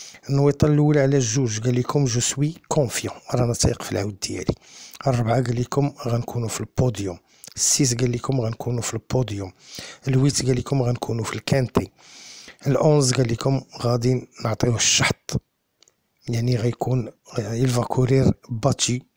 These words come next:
offensif. ستاش قال لكم دون لو كانتي.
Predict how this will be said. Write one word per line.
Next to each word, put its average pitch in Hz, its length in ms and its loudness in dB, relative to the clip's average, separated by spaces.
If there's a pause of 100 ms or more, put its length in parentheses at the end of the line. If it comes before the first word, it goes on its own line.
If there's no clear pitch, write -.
(160)
offensif. - 720 0 (800)
ستاش - 460 2
قال 139 140 2
لكم 147 360 0 (160)
دون 139 260 4
لو 131 80 4
كانتي. 101 460 -8